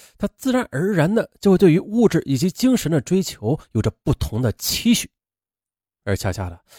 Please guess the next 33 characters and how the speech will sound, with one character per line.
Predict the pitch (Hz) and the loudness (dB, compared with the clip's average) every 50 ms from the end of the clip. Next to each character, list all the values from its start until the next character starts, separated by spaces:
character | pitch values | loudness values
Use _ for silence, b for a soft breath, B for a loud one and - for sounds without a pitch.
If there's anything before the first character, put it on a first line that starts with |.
| b b | b b
婚 | b - - - 233 247 240 | b -16 -6 -2 -2 0 0
姻 | 226 226 240 226 - - | 0 0 -2 -2 -2 -2
就 | - 190 | -2 0
是 | 170 160 | 0 2
这 | 139 165 123 | 2 0 0
两 | 104 107 101 107 147 208 214 | 0 0 0 0 0 -2 -2
者 | - 110 92 90 | -2 -2 -2 -2
没 | 82 92 113 | -2 0 0
有 | 127 107 | 0 0
矛 | 92 87 87 90 95 | 0 -2 -2 -2 0
盾 | 104 107 | 0 0
的 | 95 87 | -2 -2
结 | - 92 87 | -4 -6 -8
合。 | - - 87 - _ _ _ _ _ _ _ | -10 -12 -18 -20 _ _ _ _ _ _ _
那 | 110 117 | -12 -6
如 | 98 113 131 | -2 0 0
果 | 123 110 95 | 0 0 -2
出 | - - 123 | -2 -4 -4
现 | - 113 98 | -2 -2 -4
冲 | - - - - 196 220 240 | -4 -6 -8 -4 -2 -2 -2
突 | - - - 98 | -2 -2 -4 -4
的 | 95 87 | -6 -6
话， | - - 98 90 - B B B B | -6 -8 -10 -10 -12 B B B B
就 | - 110 | -6 -4
将 | 95 101 101 95 | -2 0 0 -2
影 | 87 92 95 110 | -2 -2 -4 -4
响 | 107 - 92 87 92 107 107 | -4 -4 -4 -4 -4 -4 -4
两 | 98 87 | -6 -4
个 | 95 98 | -4 -4
人 | 92 | -4
的 | 101 104 | -4 -4
感 | - 95 92 85 | -4 -4 -6 -6
情。 | - - - 120 | -8 -8 -10 -10